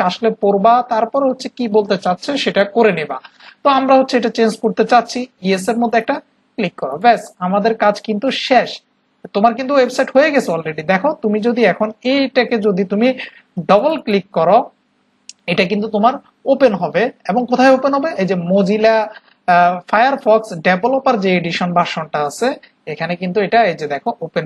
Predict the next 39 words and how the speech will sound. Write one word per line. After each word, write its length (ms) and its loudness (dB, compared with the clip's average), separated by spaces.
হয়েছে, 220 -10
এখানে 240 -8
কিন্তু 180 -4
কোনো 200 0
কিছু 160 -6
নাই। 120 2
এটা 140 -4
কিন্তু 180 -8
এখন 160 -4
already 380 4
এটা 140 0
একটা 200 -2
website, 440 0
but 120 2
এটার 220 -4
মধ্যে 200 -2
কোনো 220 -4
কিছু 160 -8
নাই 120 0
যেহেতু 300 -4
এটা 120 -4
ওয়েবে 340 2
run 180 4
হয়েছে। 300 -10
আচ্ছা 160 0
খুব 100 0
ভালো, 160 2
এটা 180 -6
তো 100 -2
ওয়েবে 300 0
run 180 0
হইলো। 220 -2
আমি 140 -12
এগুলো 240 -4
কেটে 220 -4
দিই, 120 -8
আমার 180 -8
এখানে 160 -10
আগের 180 -6